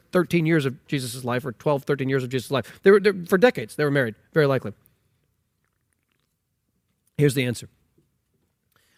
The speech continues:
In early Christian tradition, uh, yeah, so you, they mentioned early church fathers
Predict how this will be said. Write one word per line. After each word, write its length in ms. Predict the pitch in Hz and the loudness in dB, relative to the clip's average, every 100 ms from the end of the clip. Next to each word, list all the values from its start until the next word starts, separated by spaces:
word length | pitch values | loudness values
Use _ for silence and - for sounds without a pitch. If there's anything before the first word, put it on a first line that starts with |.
| _ _ _ _ _ _ _ - - | _ _ _ _ _ _ _ -8 2
In 140 | 185 | 2
early 260 | 185 214 247 | 4 4 4
Christian 320 | 233 220 202 | 2 0 0
tradition, 440 | 175 160 - 175 165 _ _ _ _ _ _ _ _ _ _ _ - | 0 -2 0 -2 -4 _ _ _ _ _ _ _ _ _ _ _ -2
uh, 540 | 165 156 151 151 147 - - _ _ _ _ _ _ _ _ _ _ _ _ _ _ _ _ _ 233 | 2 4 4 4 2 0 -14 _ _ _ _ _ _ _ _ _ _ _ _ _ _ _ _ _ 2
yeah, 160 | 196 | 4
so 120 | 135 | 4
you, 260 | 196 196 190 | 2 2 0
they 120 | 180 | 4
mentioned 260 | 196 196 185 | 6 4 4
early 180 | 202 202 | 4 4
church 200 | 196 - | 2 2
fathers 460 | 185 170 170 160 | 2 4 4 0